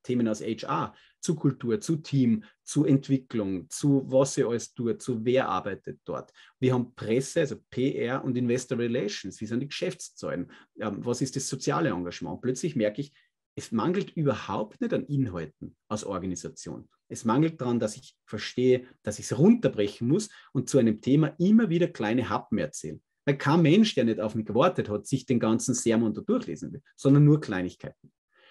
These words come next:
Und dann kommen wir zu dem Punkt, wer transportiert die Botschaft? Und da ist natürlich die Marke relevant, aber eben auch die MitarbeiterInnen. Warum? Das sind die Menschen, die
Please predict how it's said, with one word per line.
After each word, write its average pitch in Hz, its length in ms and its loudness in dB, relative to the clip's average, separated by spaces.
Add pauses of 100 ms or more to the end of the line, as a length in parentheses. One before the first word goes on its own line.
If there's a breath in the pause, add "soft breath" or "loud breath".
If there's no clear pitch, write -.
(160 soft breath)
Und 120 240 -6
dann 151 160 4
kommen 202 160 2
wir 208 80 2
zu 175 100 -2
dem 170 140 4
Punkt, 175 360 0
wer 113 160 2
transportiert 110 640 -4
die - 60 -6
Botschaft? - 500 -12 (380)
Und - 160 -4
da 113 40 6
ist 110 80 2
natürlich 151 320 2
die 123 100 2
Marke 92 360 0
relevant, 131 440 0 (280)
aber 127 360 2
eben 117 240 0
auch 92 180 -4
die 113 140 -2
MitarbeiterInnen. - 800 -6 (400)
Warum? 147 400 6 (160 loud breath)
Das 147 220 -2
sind 170 180 2
die 180 80 4
Menschen, 160 480 2 (260 loud breath)
die 156 220 4